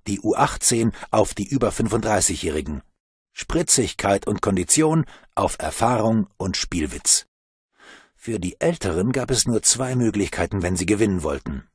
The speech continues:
Entweder sie sammelten während der ersten Viertelstunde so viele Punkte, dass sie sich für den Rest des Spiels in der Verteidigung einigeln konnten,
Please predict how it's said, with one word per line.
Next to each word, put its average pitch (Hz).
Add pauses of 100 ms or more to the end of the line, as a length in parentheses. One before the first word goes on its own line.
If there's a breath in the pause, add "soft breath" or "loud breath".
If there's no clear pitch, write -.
(140)
Entweder 123 (240 loud breath)
sie 98
sammelten 120
während 101
der 98
ersten 135
Viertelstunde 120
so 143
viele 147
Punkte, 139 (240 loud breath)
dass 127
sie 120
sich 110
für 117
den 98
Rest 127
des 123
Spiels 123
in 113
der 107
Verteidigung 120
einigeln 127
konnten, 156